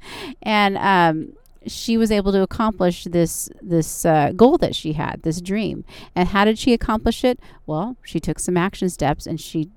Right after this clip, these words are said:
just did it, all right? She didn't let that limiting belief, if she even had it, she might not have had it, um, stop her. She just did it. But what that d-, does is it provides evidence that,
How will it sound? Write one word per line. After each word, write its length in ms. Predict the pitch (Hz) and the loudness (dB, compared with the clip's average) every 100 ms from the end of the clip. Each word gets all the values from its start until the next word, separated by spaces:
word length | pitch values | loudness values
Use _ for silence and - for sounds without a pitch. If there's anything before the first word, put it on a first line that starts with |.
| - | -10
just 320 | - 143 180 | -2 -2 -2
did 220 | - 139 | -4 -2
it, 160 | 156 - - - _ 151 | -4 -8 -16 -20 _ -10
all 80 | |
right? 300 | 135 139 156 - - - | -6 -6 -8 -12 -20 -18
She 120 | - | -6
didn't 160 | 175 143 | -4 0
let 160 | 175 | 0
that 180 | - - | 0 -2
limiting 420 | 180 170 170 170 | 0 0 0 0
belief, 520 | 156 160 160 165 156 - - | 0 -2 0 0 -2 -8 -10
if 120 | - 165 | -6 -4
she 140 | 170 | -2
even 220 | 160 143 | -2 -2
had 260 | 143 160 160 | -2 -2 -2
it, 160 | 131 - | -4 -6
she 160 | - - | -10 -4
might 200 | 165 156 | -2 0
not 160 | 165 156 | 0 -2
have 80 | |
had 240 | 147 156 156 | -2 -2 -2
it, 160 | 143 - - - - - | -4 -8 -20 -20 -20 -6
um, 220 | 151 135 | -4 -4
stop 380 | - 208 208 - | -4 0 0 0
her. 180 | 135 - | -4 -8
She 200 | - 175 | -14 -8
just 240 | 165 143 | -8 -4
did 160 | 185 165 | -2 -2
it. 160 | 135 - | -4 -6
But 180 | - - | -2 0
what 200 | 196 220 | 4 4
that 240 | - 190 185 | 4 2 4
d-, 260 | 226 214 - | 6 4 4
does 460 | 247 262 196 185 | 6 8 6 4
is 160 | 185 175 | 0 0
it 200 | 175 - | -2 0
provides 440 | 208 190 180 175 - | -2 2 2 2 2
evidence 640 | 208 226 214 180 170 - | 2 4 4 2 0 -6
that, 360 | 196 160 151 | -2 0 0